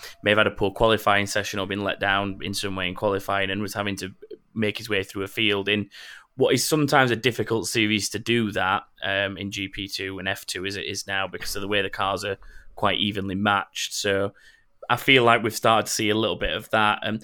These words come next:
almost like Leclerc had that curve where he's learned how to drive an F one car differently.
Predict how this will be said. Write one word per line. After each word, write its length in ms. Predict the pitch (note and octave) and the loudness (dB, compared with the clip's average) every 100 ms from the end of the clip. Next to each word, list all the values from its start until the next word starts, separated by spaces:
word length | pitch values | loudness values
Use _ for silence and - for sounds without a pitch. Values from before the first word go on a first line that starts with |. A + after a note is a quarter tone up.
| - - | -8 0
almost 340 | E3 E3+ E3 | 4 4 6
like 200 | D3 D3 | 6 4
Leclerc 500 | C#3 C#3+ C#3+ C#3 C#3+ | 0 2 6 6 6
had 200 | - B2 - | 0 0 2
that 220 | B2 - | 0 0
curve 400 | - B2 B2 A2+ | 4 6 6 4
where 240 | A#2 A#2 A#2 | 4 4 4
he's 500 | B2+ A#2 A2+ A2 - - | 0 -2 -2 -4 -10 -12
learned 420 | A2 A2+ A2+ A2+ | -2 4 6 4
how 300 | A2+ A2+ G#2+ | 4 4 4
to 180 | G#2+ A2 | 0 -4
drive 320 | - A2 G#2+ | 0 2 4
an 60 | G#2+ | 2
F 160 | G#2+ | -2
one 140 | A2+ G#2 | -4 -2
car 180 | A2 G#2 | 0 0
differently. 500 | A2 A2 A#2+ A#2 | 0 -4 -2 0